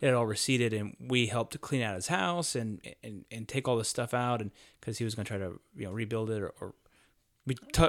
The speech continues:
tore everything down to the studs, and he was just so thankful that we took our time to come down from North Carolina and do that. And I, I didn't, I didn't know this guy. I really, I didn't expect anything from him to me, but just seeing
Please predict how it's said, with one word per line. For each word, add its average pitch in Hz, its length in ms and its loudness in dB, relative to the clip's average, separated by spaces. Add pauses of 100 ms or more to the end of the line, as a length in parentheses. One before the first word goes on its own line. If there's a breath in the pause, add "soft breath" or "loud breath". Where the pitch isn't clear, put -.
(140)
tore 165 180 8
everything 131 280 4
down 123 100 0
to 117 60 -2
the 107 80 -4
studs, 120 440 0
and 113 120 0 (340 loud breath)
he 208 100 0
was 220 80 2
just 143 220 4
so 156 200 4
thankful 113 960 -4 (340 soft breath)
that 123 380 -2
we 127 560 0
took - 320 -2
our 113 240 -2 (240)
time 127 320 -4
to 117 100 -6 (260)
come 151 180 0
down 139 180 4
from 131 140 -4
North 127 240 0
Carolina 123 320 -2
and 107 120 -4
do 123 200 -2
that. 107 300 -4 (320 loud breath)
And 123 200 0
I, 123 160 -6
I 147 140 0
didn't, 117 180 -6 (240)
I - 40 -4
didn't 113 140 -6
know 104 140 -6
this 104 140 -4
guy. 113 180 0
I 113 40 -2
really, 120 240 2
I 117 60 2
didn't 120 160 0
expect - 360 -6
anything 117 280 -2
from 113 280 -4
him 117 500 -4
to - 120 -6
me, 123 300 0
but 113 240 -4 (480 soft breath)
just 139 420 0
seeing 135 640 0